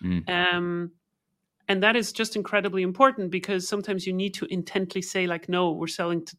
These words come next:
Speaker 2: this particular crowd. Everyone else who's coming in and is giving us money is fine.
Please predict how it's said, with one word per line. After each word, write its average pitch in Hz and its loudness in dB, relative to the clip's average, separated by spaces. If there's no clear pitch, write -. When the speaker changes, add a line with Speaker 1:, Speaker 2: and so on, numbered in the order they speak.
Speaker 2:
this 220 0
particular 175 -4
crowd. 170 0
Everyone 180 0
else 185 0
who's 180 -8
coming 180 0
in 180 4
and 165 2
is 160 -4
giving 175 -2
us 160 -6
money 175 0
is 160 -8
fine. 190 -2